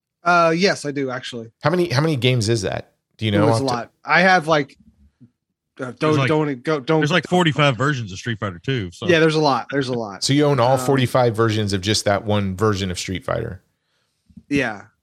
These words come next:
Speaker 1: I've got, like, the Japanese, whatever. You don't wanna, don't, don't, don't.
Speaker 2: Okay, okay.
Speaker 1: Uh, anyway, uh, it is not a bomb, like Jose said. It's not a masterpiece,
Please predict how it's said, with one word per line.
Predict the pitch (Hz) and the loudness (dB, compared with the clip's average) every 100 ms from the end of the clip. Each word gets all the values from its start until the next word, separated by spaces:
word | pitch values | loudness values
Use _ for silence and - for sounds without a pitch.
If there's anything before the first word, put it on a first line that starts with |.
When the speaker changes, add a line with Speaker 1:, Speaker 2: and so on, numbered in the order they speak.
| _ _ _ _ | _ _ _ _
Speaker 1:
I've | 151 165 139 | 4 4 2
got, | 131 | -4
like, | 127 - | -4 -8
the | 120 107 | -10 -8
Japanese, | - 135 131 139 139 135 147 143 | 0 -2 0 0 0 0 -4 -6
whatever. | 143 147 117 113 | 0 0 0 -6
You | 135 | 0
don't | 160 147 | 2 4
wanna, | 143 131 - _ _ | 2 -2 -6 _ _
don't, | 151 135 123 _ | 2 2 -2 _
don't, | 131 107 _ _ | -6 -6 _ _
don't. | - 101 | -4 0
Speaker 2:
Okay, | - - | -2 -2
okay. | 113 107 | -4 -2
Speaker 1:
Uh, | 170 175 170 | 0 2 2
anyway, | 196 170 127 _ - _ _ - | 0 -2 -4 _ -20 _ _ -2
uh, | 180 185 185 185 180 180 151 | 0 2 0 -2 -2 -6 -4
it | 208 | 0
is | 202 170 | 0 2
not | 190 | 2
a | 185 | 2
bomb, | 165 160 156 147 139 | 2 2 0 -4 -10
like | 156 143 | -10 -12
Jose | - 175 156 156 | -2 0 2 0
said. | 139 131 | 0 0
It's | 180 165 | 0 2
not | 214 247 | 0 2
a | |
masterpiece, | 196 170 151 143 127 120 120 - | 2 2 0 -8 -10 -10 -10 -16